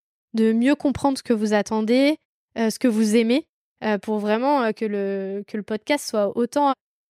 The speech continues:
à vous qu'à moi. Et donc, et donc, c'est pour ça que j'ai décidé de faire quelques petits changements dans mon, dans mon podcast.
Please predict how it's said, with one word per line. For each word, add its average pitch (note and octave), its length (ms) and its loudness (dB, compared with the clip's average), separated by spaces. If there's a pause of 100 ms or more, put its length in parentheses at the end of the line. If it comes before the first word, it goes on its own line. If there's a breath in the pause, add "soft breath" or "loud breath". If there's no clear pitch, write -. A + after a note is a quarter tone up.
à A#3 140 2
vous A#3+ 220 0
qu'à A#3+ 200 0
moi. A3+ 400 -2 (1040)
Et B3+ 140 2
donc, C4+ 320 -6 (100)
et A#3 120 2
donc, C4 160 -2
c'est B3 120 -2
pour G#3 160 -6
ça C4 180 0
que A#3+ 140 -2
j'ai G3+ 140 -2
décidé A3 400 -2
de A#3 80 0
faire A3 200 -2
quelques A3 280 -2
petits - 180 -6
changements A3+ 520 2
dans A3 160 0
mon, A3 440 -2
dans A3 140 2
mon A#3 140 0
podcast. - 540 -6